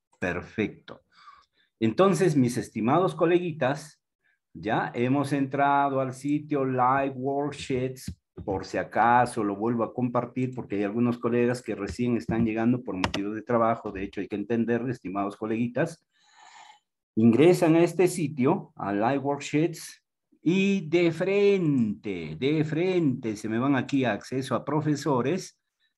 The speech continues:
¿ya? Y nos vamos a la opción registrarse, ¿ya? Paso uno, entonces, lo que hemos hecho en resumen, ingresar a Live Worksheets, uno.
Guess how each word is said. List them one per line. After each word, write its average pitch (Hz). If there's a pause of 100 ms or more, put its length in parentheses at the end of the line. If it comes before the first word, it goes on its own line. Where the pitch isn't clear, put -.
¿ya? 113
Y 160
nos 117
vamos 123
a 104
la 98
opción 117
registrarse, 123 (360)
¿ya? 143 (520)
Paso 127
uno, 131
entonces, 123
lo 101
que 127
hemos 127
hecho 127
en 107
resumen, 107
ingresar 95
a 107
Live 120
Worksheets, 120
uno. 123